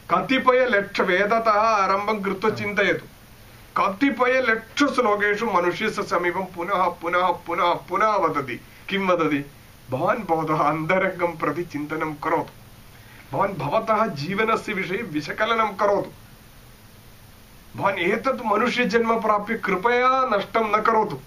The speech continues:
व्यासः अष्टादश पुराणेषु व्यासस्य वचनद्वयम्,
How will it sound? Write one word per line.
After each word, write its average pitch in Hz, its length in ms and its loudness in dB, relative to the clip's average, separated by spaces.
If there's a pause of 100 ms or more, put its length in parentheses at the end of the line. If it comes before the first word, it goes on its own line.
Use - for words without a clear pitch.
(960)
व्यासः 165 480 2
अष्टादश 185 680 0
पुराणेषु 180 920 2 (300)
व्यासस्य 180 640 2
वचनद्वयम्, 180 880 2